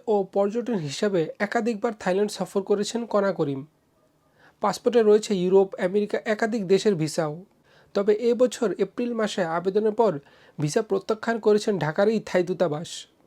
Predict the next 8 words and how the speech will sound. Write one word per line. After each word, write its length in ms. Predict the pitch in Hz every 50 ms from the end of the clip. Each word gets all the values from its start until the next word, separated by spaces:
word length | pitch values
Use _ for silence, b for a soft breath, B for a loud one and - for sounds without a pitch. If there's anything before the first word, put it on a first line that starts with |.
| _ _ _ _ _ _ _ _ _ _ -
চীন 240 | 233 233 233 233
থেকে 260 | 214 240 233 220 233 196
পণ্য 380 | - - 196 208 220 226 226 -
আমদানি 380 | 185 180 196 185 208 208 220 214
করা 200 | 226 214 208 190
একজন 380 | 180 170 160 - 208 185 160
ব্যবসায়ী 400 | 143 165 170 165 - - 208 196
জানিয়েছেন, 540 | 175 185 185 196 202 202 - - 196 160